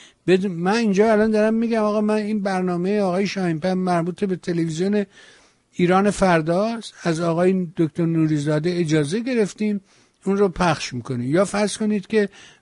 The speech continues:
برنامه آقای لیمونادی که سالهاست خودشون این برنامه رو برای من می‌فرستن که آقا تو اینو روزای دوشنبه پخش کن.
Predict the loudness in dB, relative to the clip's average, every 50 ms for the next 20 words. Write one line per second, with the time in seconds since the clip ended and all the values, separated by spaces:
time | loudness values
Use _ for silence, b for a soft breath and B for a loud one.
0 | B _ 2 2 2 2 2 2 2 2 2 2 2 4 2 2 2 2 2 2
1 | 2 2 2 0 0 0 0 0 0 0 -2 -4 -4 -4 -6 -4 -4 0 2 4
2 | 4 4 4 2 0 0 0 2 2 2 0 -4 b b b b b b b _
3 | -18 -4 0 2 2 4 4 4 2 2 0 0 -2 -2 -4 -6 _ _ _ -6
4 | -4 0 2 2 2 2 2 2 0 2 2 0 0 0 0 0 0 0 0 0
5 | 0 0 0 -2 -2 -4 -6 -8 -8 -8 -8 -8 -10 -10 -10 -12 b b b b
6 | b b b _ -2 -2 0 0 0 0 0 0 0 0 2 2 2 0 2 0
7 | 0 0 2 2 2 2 2 0 0 0 -2 -2 -2 -2 -2 0 0 0 0 -2
8 | -4 _ _ _ 0 0 0 0 -2 -6 -14 -16 -18 -20 -20